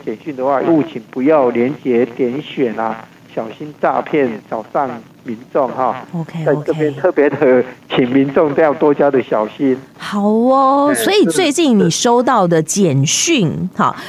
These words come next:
Speaker 2: 它上面可能会告诉你说：“哎呀，你一百一十二年度的汽机车燃料使用费没有缴，哈，要赶快去缴。”
Speaker 1: 是。
Speaker 2: 然后给你一个连结，点进去你就要输入你的信用卡卡号，
Speaker 1: 对。
Speaker 2: 可以用这个信用卡缴-，这个来，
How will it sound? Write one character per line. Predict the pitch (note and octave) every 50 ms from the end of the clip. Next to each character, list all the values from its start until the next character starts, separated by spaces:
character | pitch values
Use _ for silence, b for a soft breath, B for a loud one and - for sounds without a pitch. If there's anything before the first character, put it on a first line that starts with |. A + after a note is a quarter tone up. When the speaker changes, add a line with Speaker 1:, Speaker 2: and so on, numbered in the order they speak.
| B B B
Speaker 2:
它 | - C#4 C#4+
上 | C#4 - F4 D4 C4+ C4
面 | C4+ B3+ G3+
可 | F#3+ E3
能 | D3+ E3+
会 | G#3+ G#3+
告 | - A3+ G3+ F#3
诉 | - - G#3 F#3+
你 | F3 D3 C#3
说 | - - F#3 - -
：“哎 | A#3
呀， | A3+ G3 F3
你 | E3 D#3 - -
一 | - A#3+
百 | G3+ - D3+ C#3+
一 | - G3+
十 | - - -
二 | G3 G3 F3+
年 | E3 E3 D3+ C#3 D3+ D#3
度 | - F#3 D#3+
的 | D3 D3+ C#3+ C#3
汽 | - - - - A#3 G#3
机 | F3+ - F#3 F3+
车 | E3+ - G3 F3+
燃 | E3+ D#3+ C#3+ C#3+
料 | F3 E3+ D#3
使 | - - C#3+
用 | D3 D3+ D#3
费 | - F3 D#3
没 | D3 D3 C#3
有 | C3 C3 C3 C3
缴， | - - - - G2 - - - - - -
哈， | - D#3 B2+ B B B B B
要 | - G3 F3+
赶 | F3+ D#3+ C#3
快 | D3+ F#3 F3+ F3+
去 | - G3 E3+
缴。” | C#3+ - - - - C2+
Speaker 1:
是。 | -
Speaker 2:
然 | D3+ D#3
后 | G3+ G#3+
给 | - - F3+
你 | F#3+ F#3+ -
一 | - E3+
个 | D#3+ F3 E3
连 | D#3 D3 C#3 C3+ C3+ D3+ E3+
结， | - - D3+ C3 A#2 A2 A#2 G2+ E2+ - -
点 | F#3+ E3 D3+
进 | D#3 A#3+ B3 A3+
去 | G3 F3 D#3+ F#3+
你 | D3+ C3
就 | -
要 | D3+ D#3 G3+
输 | G3 - - F#3 F#3+
入 | F#3+ G3+ F#3+ E3+
你 | D3+ C3+ C3
的 | A#2+ - C#3+ C#3 C#3 C#3 B B B B
信 | - - B3+ A#3
用 | G#3 G3 F#3
卡 | - - C#3 C3 C#3+
卡 | - - D3+ B2 A#2
号， | C3+ - - F3 D3+
Speaker 1:
对。 | C#3+
Speaker 2:
可 | F3+ F3+
以 | D3+
用 | D#3+ F#3 E3+ D#3
这 | D#3 - D3+
个 | D#3
信 | E3 - B3 G#3+
用 | F3+ D#3+ E3
卡 | - - B2+ B2 C#3
缴-， | - - - - - -
这 | G3+
个 | E3+ C#3+ A#2+ F#2
来， | D3 C3+ B2+ C#3+